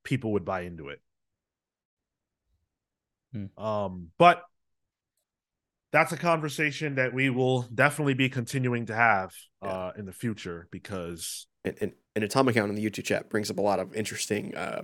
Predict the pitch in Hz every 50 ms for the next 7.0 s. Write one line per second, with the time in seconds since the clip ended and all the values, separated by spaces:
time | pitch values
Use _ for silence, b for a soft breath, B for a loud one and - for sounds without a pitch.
0 | - - - 107 101 104 98 90 - - - - - - 82 - - - - -
1 | - 87 - - - - - - - - - - - - 120 _ _ _ _ _
2 | _ _ _ _ _ _ _ - 101 92 - - - 214 208 - 107 - - 80
3 | - - 107 104 104 101 107 101 107 107 - - 104 107 - - - - - -
4 | - 185 - - - - - - - 107 104 - 196 127 123 120 - - - -
5 | _ _ _ _ _ - 104 110 110 113 113 - - - 131 139 143 135 123 120
6 | 117 113 104 104 110 104 104 - - - 82 104 117 113 104 104 95 92 95 -